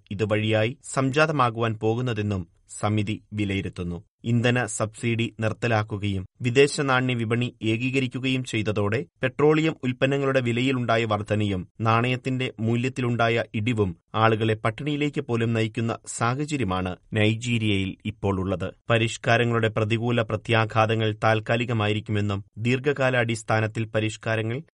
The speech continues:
ദേശീയ സമ്പദ് വ്യവസ്ഥയിലേക്ക് വിദേശ നിക്ഷേപം ആകർഷിക്കുന്നതിലൂടെ നല്ല ഫലങ്ങൾ ഉണ്ടാക്കുമെന്നും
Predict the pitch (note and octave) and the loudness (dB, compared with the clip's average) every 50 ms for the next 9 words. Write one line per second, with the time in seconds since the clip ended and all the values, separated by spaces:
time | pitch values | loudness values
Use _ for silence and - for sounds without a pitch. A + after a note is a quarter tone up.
0 | - G2+ G2 G#2 A2+ A#2+ A#2 - - B2+ B2 B2+ C3 C3+ - _ - - - B2 | -12 -6 -2 0 0 0 -2 -4 -4 -2 -2 -2 -2 -4 -6 _ -14 -6 -2 -2
1 | A#2+ C3 C#3 D#3 - - A2+ A#2 A2 A2+ A2 - - A#2+ A2+ A2 G#2+ A2 G#2+ - | 0 0 0 -4 -4 -6 -4 -4 -2 -2 -4 -4 -4 -4 -2 -2 -2 -2 -4 -4
2 | G2 F2+ - - _ _ - A2 A#2 A#2+ A#2 C#3+ D#3+ D#3+ - F3 D#3 D3 C3+ - | -6 -8 -8 -12 _ _ -6 -4 -2 0 2 2 2 2 0 -2 -2 -2 -2 -4
3 | - - C3+ B2 C3 C3 C3 - _ - A2 A#2 B2 B2+ D3+ D3 - - C#3+ C3+ | -4 -2 -2 0 0 -2 -2 -4 _ 0 0 0 0 0 -2 -4 -4 -6 -4 -4
4 | C#3 C3 A#2+ A#2 A2 A2+ A2 A2 A2 A2 G#2+ A2 _ _ - A2+ B2 C3 D3 E3+ | -2 -2 -2 -2 0 0 0 0 0 -2 -2 -4 _ _ 0 2 4 4 4 2
5 | E3 - D3 C3+ C#3 C#3 C3+ C3+ C3 B2 A#2 B2+ B2+ B2+ - C3+ C3 B2 A#2+ A#2+ | 0 2 2 2 4 4 2 2 0 2 2 2 2 0 0 -2 -2 0 0 0
6 | A#2 A#2 A#2 | -2 -2 -4